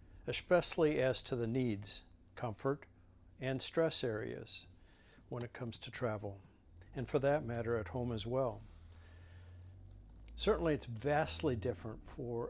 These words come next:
a single traveler versus, uh, multiple. As a single, it's easy to make quick decisions.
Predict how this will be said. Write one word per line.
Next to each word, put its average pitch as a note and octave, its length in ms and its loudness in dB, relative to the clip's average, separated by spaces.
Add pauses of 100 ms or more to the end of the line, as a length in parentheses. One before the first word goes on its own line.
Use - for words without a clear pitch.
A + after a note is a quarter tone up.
a A#2 160 -6
single B2+ 600 0 (420)
traveler A#2 580 -2 (240)
versus, A#2 640 -2 (480)
uh, B2 80 -2
multiple. A#2 580 0 (1120)
As C#3 140 4
a C3+ 80 2
single, C#3+ 520 4
it's B2 180 -2
easy C3+ 300 6
to - 120 -4
make B2+ 240 2
quick - 260 -2
decisions. A#2+ 800 0